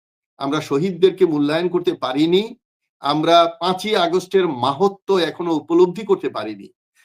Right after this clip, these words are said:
যখন আমরা দাঁত থাকতে দাঁতের মর্যাদা বুঝি না,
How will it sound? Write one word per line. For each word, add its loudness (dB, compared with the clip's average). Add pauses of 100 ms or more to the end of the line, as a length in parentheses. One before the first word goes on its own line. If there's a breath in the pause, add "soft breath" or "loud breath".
(180)
যখন 0
আমরা 2
দাঁত 0 (100)
থাকতে -4
দাঁতের -4
মর্যাদা -4
বুঝি 0
না, -8